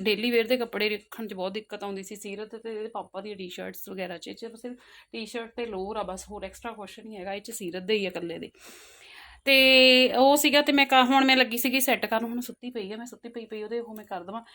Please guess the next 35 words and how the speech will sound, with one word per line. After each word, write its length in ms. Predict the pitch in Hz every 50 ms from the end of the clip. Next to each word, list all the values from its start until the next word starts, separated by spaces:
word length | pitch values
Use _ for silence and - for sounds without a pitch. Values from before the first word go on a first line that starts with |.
| - - - - - -
ਤੇ 500 | 233 226 220 220 220 220 214 214 208 202 - -
ਕੋ-, 180 | - 240 -
ਜਿਹੜੇ 260 | 202 202 233 233 247
ਮੈਨੂੰ 260 | 262 262 247 254 254 254
ਐਕਸਟਰਾ 320 | 220 - - - 269 262
ਲੱਗਣਗੇ 420 | 254 233 202 240 254 254 254 240
ਉਹ 100 | 247 247
ਮੈਂ 140 | 254 254 247
ਆਹ 120 | 240 247 247
ਕੈਰੀ 240 | 247 233 214 214
ਬੈਗ 200 | 208 208 208 202
ਦੇ 100 | 202 208
ਵਿੱਚ 260 | 202 208 202 - - 196
ਰੱਖ 200 | 180 - - 208
ਦੂੰਗੀ 240 | 214 226 233 233
ਸੰਭਾਲ 440 | 220 - 233 226 220 233 226 220 202
ਕੇ। 380 | 202 - 226 233 220 233 233 240
ਇਹ 40 | 247
ਮੇਰੇ 160 | 240 226 226
ਕੋਲ 200 | 226 - 226 220
already, 420 | 214 214 226 220 240 233 240 240 240 _ - - - - _ - _ - -
ਅਹ, 220 | 202 202 202 208
ਕੈਰੀ 320 | 208 - 226 220 214 226
ਬੈਗ 160 | 214 226 220 220
ਕਾਫੀ 420 | - - 214 202 - - 254 254
ਨੇ, 200 | 240 214 220 247 - _ _ _ _ _ _ _ _ _ _ _ _ _ _ _ _ _ _ -
ਮੇਰੇ 140 | 226 220 226
ਕੋਲ 160 | 226 226 233
ਹੈਗੇ 240 | 214 220 214 208 254
ਨੇ 80 | 254
ਦਸ 260 | 233 202 196 202 202 214
ਬਾਰਾਂ 240 | 214 214 214 208
ਨੇ 100 | 202 202
ਇੱਦਾਂ 240 | 185 170 170 190 190
ਦੇ, 140 | 196 220 262